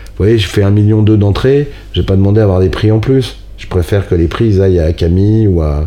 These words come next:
c'est comme les subventions, il y a pas de raison qu'on subventionne moi. Voilà. En fait, mes films, ils, ils sont cohérents, euh, économiquement,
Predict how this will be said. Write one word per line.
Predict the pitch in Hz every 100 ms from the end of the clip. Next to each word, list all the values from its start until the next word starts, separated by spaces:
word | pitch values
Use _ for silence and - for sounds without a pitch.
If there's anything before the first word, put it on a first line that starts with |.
| - -
c'est | -
comme | 107
les | 107
subventions, | 120 113 123 - 147 135
il |
y | 95
a |
pas | 92
de | 90
raison | 98 104
qu'on | 101 92
subventionne | 101 95 98 110 113
moi. | 131 131 107 - -
Voilà. | 80 101 113 - - - - -
En | 82
fait, | 110 92
mes | 90
films, | 80 101 98
ils, | 90 80 78 -
ils | -
sont | - 80 73
cohérents, | - 113 110 104 107 110 101
euh, | 76
économiquement, | 85 92 90 92 95 117 135 139